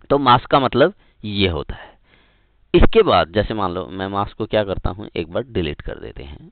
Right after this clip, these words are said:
मास्क का भी हम, अ, पूरा वीडियो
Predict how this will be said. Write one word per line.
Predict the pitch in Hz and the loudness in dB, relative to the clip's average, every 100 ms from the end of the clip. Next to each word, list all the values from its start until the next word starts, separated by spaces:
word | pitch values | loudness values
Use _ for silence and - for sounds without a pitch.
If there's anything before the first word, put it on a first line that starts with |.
| - | -18
मास्क | 78 78 - _ _ | -12 -12 -14 _ _
का | - 98 - - - - | -10 -10 -12 -20 -20 -10
भी | 95 113 | -2 0
हम, | 104 107 | 0 -6
अ, | - 90 82 | -2 0 0
पूरा | 82 104 101 110 | -2 -2 2 2
वीडियो | 98 87 98 | 2 -2 -4